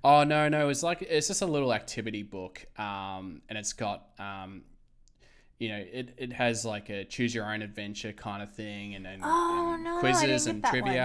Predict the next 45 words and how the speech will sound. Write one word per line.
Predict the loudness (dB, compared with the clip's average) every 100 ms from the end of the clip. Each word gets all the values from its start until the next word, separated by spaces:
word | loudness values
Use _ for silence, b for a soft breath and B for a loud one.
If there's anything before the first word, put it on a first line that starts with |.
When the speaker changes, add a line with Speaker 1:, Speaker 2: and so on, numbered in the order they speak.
| 2
Speaker 2:
one. | 0
Speaker 1:
and, | -2 -10 B B 0
oh, | 2 2
okay, | 0 -2
yeah, | 0 0 -2 -4
yeah. | -6 -6
'Cause | -4 2
I, | 4 4 2
I, | 0 0 -4 0
luckily | 0 4 6
I | 6
actually | 2 -4
managed | -6 -6 -8
to |
get | -6 -8
the | -8
book | -10 -10 -8 -12
and | -10 -6
Speaker 2:
Oh, |
nice. | -2 -4 -4 -10
Speaker 1:
um, | -8 -8 -12 -20 -6
yeah, | 0 2 2
so, | 2 0 0 0 -2 -4
and, | -6 -4
and | 0
there | 2
was | 2
one | 2 2 2
part | 2 2 0
where | -2
it's | 0 -2
like, | -2 -6 -10 b b b
um, | -4 -4 -4 -8
like | -6
a | -4
choose | 4 4 6
your | 6
own | 4
adventure | 2 -2 -4 -2 0
sort | -2 -4
of | -8
thing. | -12 -10 -12 -12 -10
Speaker 2:
Oh, | -10
cool. | -6 -6
Speaker 1:
Um, | -4 -6 -8